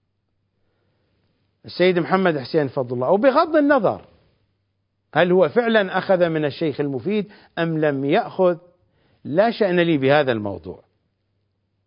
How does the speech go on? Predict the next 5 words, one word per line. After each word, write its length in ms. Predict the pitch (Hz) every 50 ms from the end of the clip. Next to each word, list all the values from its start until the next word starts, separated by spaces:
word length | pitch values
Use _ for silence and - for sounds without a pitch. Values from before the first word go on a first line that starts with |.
| _ _ _ _ _ -
ولكن 560 | 127 156 220 254 247 - 190 160 147 135 - - _ _ _ _ _ _ _ _ _ _ _ _ _ _ _ _ _ _ _ _ _ _ _ _ _ _ _ _ _ -
جذور 920 | 127 123 120 117 147 185 185 170 247 302 302 269 208 160 135 117 104 - _ _ _ _ _ _ _ _ _ _ _ _ _ _ _ _ _ _ _ _ _ _ _ _ _ _ _ _ _ _ _ _
هذا 380 | - 147 170 208 220 208 196 196
الفشل 580 | 185 165 143 - - 247 254 - - 233 214
العقائدي 840 | 208 185 156 151 160 - 185 180 175 151 151 143 127 135 139 139